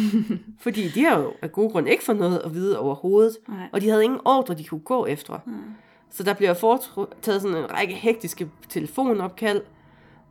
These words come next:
Speaker 2: Og den første ordre var, at man, ligesom, at vagterne, de skulle ud og finde de mest aggressive østtyskere, der var stået banket på porten. Og så skulle de tage deres pas, og så skulle de stemple dem, så de ikke kunne komme tilbage til D D R.
Speaker 1: <laughs>
Speaker 2: Fordi så har man ligesom taget deres statsborgerskab, så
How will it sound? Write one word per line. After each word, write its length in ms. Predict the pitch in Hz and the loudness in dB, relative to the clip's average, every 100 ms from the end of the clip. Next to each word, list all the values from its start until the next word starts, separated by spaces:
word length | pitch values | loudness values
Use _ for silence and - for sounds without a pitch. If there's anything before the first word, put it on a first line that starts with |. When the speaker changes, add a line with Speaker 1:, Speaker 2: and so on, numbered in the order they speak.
| _ - | _ -2
Speaker 2:
Og 100 | 240 | -2
den 80 | 240 | 2
første 380 | 269 294 294 190 | 2 2 2 2
ordre 240 | 180 135 | 0 -2
var, 260 | 90 69 - _ - | -6 -6 -12 _ -2
at 80 | 202 | 2
man, 240 | 196 - | 2 -2
ligesom, 300 | 208 247 208 - | -6 -6 -6 -4
at 100 | 160 | 2
vagterne, 440 | 214 294 233 196 | 2 2 -4 -6
de 100 | 220 | -8
skulle 200 | 214 240 | -6 -2
ud 60 | 180 | 0
og 60 | |
finde 220 | 175 226 233 | 2 0 2
de 60 | |
mest 200 | 220 214 - | 2 2 2
aggressive 500 | 139 202 185 190 175 | 2 2 -4 0 0
østtyskere, 440 | 180 180 160 156 | 0 -6 -8 -6
der 60 | 147 | -4
var 120 | 139 | -4
stået 240 | - 180 | -4 -4
banket 360 | - 175 220 220 | -2 -2 0 -2
på 80 | 165 | -4
porten. 460 | - 220 175 156 - _ _ _ - | 2 4 4 -2 -8 _ _ _ -4
Og 60 | 320 | -2
så 40 | |
skulle 200 | 294 190 | -2 -4
de 40 | |
tage 140 | - 175 | 0 0
deres 140 | - | -2
pas, 380 | - 208 233 - - | -4 -4 -4 -10 -10
og 60 | 247 | -4
så 100 | 302 | -4
skulle 180 | - 185 | -4 -4
de 60 | |
stemple 360 | 165 202 240 220 | 2 2 2 0
dem, 160 | 156 160 | -2 -2
så 120 | 170 | -4
de 60 | |
ikke 100 | 214 | -6
kunne 120 | - 165 | -6 -8
komme 160 | 165 | -8
tilbage 320 | 165 156 170 202 | -6 -2 0 0
til 140 | 156 | -2
D 120 | 151 | -4
D 120 | 156 151 | -4 -4
R. 60 | 175 - - 294 - - | -6 -4 0 0 0 -14
Speaker 1:
<laughs> 600 | - _ _ _ - - | -20 _ _ _ -20 -4
Speaker 2:
Fordi 180 | 220 226 | 2 6
så 60 | |
har 60 | 330 | 6
man 100 | 240 | 6
ligesom 180 | 247 220 | 2 0
taget 180 | 214 208 | 2 2
deres 120 | 175 | 2
statsborgerskab, 680 | 214 185 - 151 - 165 | 2 2 0 -6 -4 -4
så 100 | 160 | -4